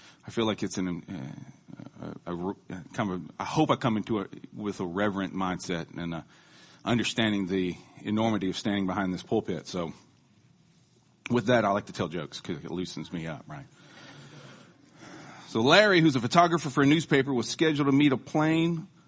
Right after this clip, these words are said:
on the runway to take him on a job. So he jumps in, says, "Hit it," to the pilot, and they take off. Really quick, they're in the air. And then Larry says, "All right, now I need you to fly low over the trees so I can get a good shot. I wanna get some good pictures."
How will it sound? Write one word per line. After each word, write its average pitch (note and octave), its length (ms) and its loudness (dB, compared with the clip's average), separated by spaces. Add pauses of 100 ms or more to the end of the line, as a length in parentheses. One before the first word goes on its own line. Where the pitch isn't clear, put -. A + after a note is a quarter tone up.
(120)
on A2+ 100 0
the A2+ 80 2
runway C#3+ 360 2
to G#2+ 80 2
take C3 220 0
him C#3 120 0
on C3 60 2
a B2 60 2
job. G#2 380 2
So G2+ 140 -4
he G2 80 -4
jumps D3 420 2
in, D#3+ 220 2
says, A2+ 220 0
"Hit B3+ 240 4
it," G3 140 2
to E3+ 120 4
the C3+ 120 0
pilot, C3+ 340 4
and G#2+ 100 0
they F#2+ 40 0
take C3+ 240 0
off. G2+ 320 -2 (1300)
Really F#3 180 6
quick, D#3 220 2
they're D3 100 4
in C3+ 80 6
the B2+ 140 4
air. A#2+ 80 4
And A2 100 2
then B2 80 4
Larry C3 180 4
says, B2+ 160 2
"All D3+ 100 8
right, A#2+ 140 6
now A#2 140 2
I B2+ 40 4
need D3 180 4
you C3 100 2
to A#2 60 -4
fly D#3 300 4
low D3 340 4
over D#3+ 200 4
the C#3+ 100 0
trees D3+ 520 2
so C#3+ 140 2
I C3+ 60 4
can C3 100 2
get A#2+ 160 2
a - 20 -2
good G#2+ 180 -2
shot. C3+ 460 0
I A#2+ 60 -6
wanna A2 160 -2
get A2 100 -4
some G2+ 140 -6
good F#2+ 140 -6
pictures." - 440 -4